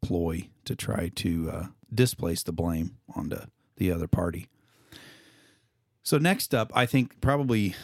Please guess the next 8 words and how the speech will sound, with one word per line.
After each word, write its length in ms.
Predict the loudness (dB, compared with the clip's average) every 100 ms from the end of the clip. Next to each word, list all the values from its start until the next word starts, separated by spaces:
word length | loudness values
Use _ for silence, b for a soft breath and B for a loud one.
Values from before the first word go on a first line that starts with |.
| B
the 160 | -6 -2
biggest 460 | 2 2 2 0
story 500 | -2 0 0 0 0
of 200 | -2 -2
the 80 | -2
week 540 | -2 -6 -8 -10 -10 -2
is, 640 | 2 4 4 0 -2 -6 -8 -6
um, 460 | -6 -6 -10 -14